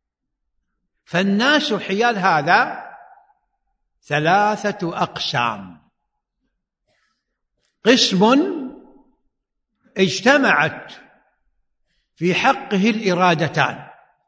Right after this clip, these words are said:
الكونية القدرية والشرعية الدينية،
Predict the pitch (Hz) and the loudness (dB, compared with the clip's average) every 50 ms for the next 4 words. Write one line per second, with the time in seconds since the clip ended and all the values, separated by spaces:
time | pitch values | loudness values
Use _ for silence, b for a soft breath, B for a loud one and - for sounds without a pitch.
0 | _ _ _ _ _ _ _ _ _ _ _ _ _ _ _ _ _ _ - 170 | _ _ _ _ _ _ _ _ _ _ _ _ _ _ _ _ _ _ -2 -2
1 | 180 175 170 - 180 185 180 180 180 202 226 220 220 226 247 277 285 269 - - | 0 0 0 0 2 2 4 4 4 2 2 0 0 0 2 2 0 0 -2 -8
2 | - - - - - _ _ _ _ _ _ _ _ _ _ _ - 160 170 165 | -18 -20 -20 -20 -20 _ _ _ _ _ _ _ _ _ _ _ -4 -4 -4 -4
3 | 165 165 185 190 156 185 185 190 226 247 247 233 240 269 294 302 269 302 - - | 0 0 0 2 2 2 2 2 0 -2 -2 -4 -2 -2 -2 -2 -2 -4 -10 -16
4 | - - - _ _ _ _ _ _ _ _ _ _ _ 165 160 - - - 165 | -18 -20 -20 _ _ _ _ _ _ _ _ _ _ _ -6 -6 -4 -2 0 0
5 | 160 156 135 127 139 180 214 226 254 262 247 254 247 196 160 156 143 139 - - | 0 0 -2 -2 -2 -2 -2 -2 -2 -2 -2 -4 -6 -4 -4 -2 -2 -2 -2 -6
6 | 123 107 98 98 - - | -8 -10 -12 -16 -18 -20